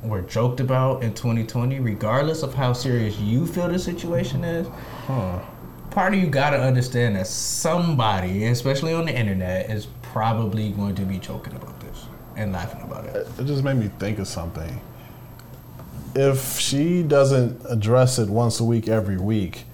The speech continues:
Speaker 2: is this still a story people are concerned about? 'Cause, like, eventually it's gonna die down 'cause nobody's gonna care 'cause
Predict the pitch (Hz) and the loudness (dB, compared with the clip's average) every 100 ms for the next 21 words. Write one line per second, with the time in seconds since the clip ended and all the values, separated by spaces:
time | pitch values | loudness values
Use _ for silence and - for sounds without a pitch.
0 | - - 98 107 123 - 123 110 107 - | -18 -10 -4 0 0 0 2 2 0 -4
1 | - 110 117 120 127 127 - - - 131 | 0 4 4 6 4 2 -4 -14 -4 0
2 | 120 110 107 - - - - 120 123 131 | 2 2 0 -6 -10 -4 2 4 6 8
3 | 123 127 113 113 107 - 113 117 120 147 | 8 6 6 6 4 0 -2 2 4 2
4 | 139 123 110 107 101 95 104 110 104 101 | 4 2 4 2 0 0 2 4 4 2
5 | 123 107 95 90 92 95 90 92 101 98 | 2 2 0 -2 -2 -2 -2 -2 0 0
6 | 98 95 92 87 90 110 98 95 92 - | 0 -2 -4 -6 -4 -2 -2 -2 -4 -6